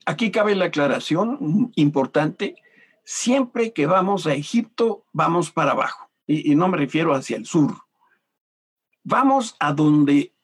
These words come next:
Dios no quiere que vayamos. Y, y el, el, el mismo pasaje nos ayuda para poder entender esto. Y vamos a ver ahora, eh, capítulo tres de Génesis, donde dice,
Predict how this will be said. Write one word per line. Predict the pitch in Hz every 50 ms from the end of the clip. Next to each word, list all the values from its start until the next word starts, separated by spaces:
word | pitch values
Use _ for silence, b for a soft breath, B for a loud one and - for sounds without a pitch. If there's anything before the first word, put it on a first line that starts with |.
| _ _ -
Dios | - 156 185 220 247 277 269 240 - - _ _ _ _ _ _ -
no | - 160 160 180 190 190
quiere | - 165 165 160 156 151 147 -
que | - 135
vayamos. | 120 - 110 104 98 - - - - - - _ _ _ _ _ _ _ _ _ _ _ _ _ _ _ _ _ _ _ _ _ b b b b b b b -
Y, | 175 196
y | - - 202
el, | 185 196 214 - -
el, | 240 226 226 -
el | 196 185
mismo | 220 254 262 254 233 240
pasaje | - 185 170 - 202 208 - 196 175
nos | 170 160 156 151
ayuda | 156 143 147 180 185 175 175 160
para | - 143 135 131 123
poder | - 131 135 156 160 190
entender | 196 - 147 139 131 127 135 113
esto. | 101 - - - 170 - - b b b b b b
Y | - 175
vamos | 190 214 214 -
a | 180
ver | 160 185 190
ahora, | 180 165 180 196 190 165 156 B B B B B -
eh, | 143 131 120 - - -
capítulo | 160 156 175 175 190 170 147 135 -
tres | - 147 - 180 175 -
de | - 123 120
Génesis, | - 175 180 170 156 131 - - - - - - _ _ _ _ _ _ _ _ _ _ _ _ _ _ _ _ _ _ _ _ _ _ _ _ _ _ _ _ _ _ _ _ B B B B B B B B _ _ _ -
donde | - 151 147 147 143 143
dice, | 151 170 160 - 180 175 175 185 b